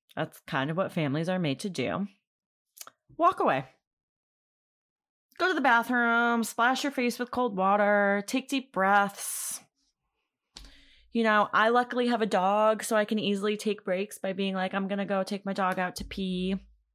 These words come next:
you know, just to get a second to myself. Remember that attaching yourself to how other people are behaving is not going to help you at all.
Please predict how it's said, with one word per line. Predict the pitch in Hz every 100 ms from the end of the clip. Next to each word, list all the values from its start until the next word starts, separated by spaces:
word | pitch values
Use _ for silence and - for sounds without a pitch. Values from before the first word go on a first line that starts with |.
| _ _ _ _ _ _ _ _ -
you | 208
know, | 208
just | 190 180
to | 208
get | 214
a |
second | 208 170 202
to | 185
myself. | 196 196 175 156 170 - _ _ _ _ - - - - - -
Remember | 247 269 285 349
that | 320 240
attaching | 185 - - - 214 254 - 311 302
yourself | 320 302 302 294 -
to | 196
how | 196 190
other | 185 190
people | - 196 190
are | 180
behaving | 170 156 165 170 196 226 247 - _ _ - _ _
is | 208 190
not | 196 165
going | - 185
to | 170
help | - 160 151
you | 151
at | 147
all. | - - - 185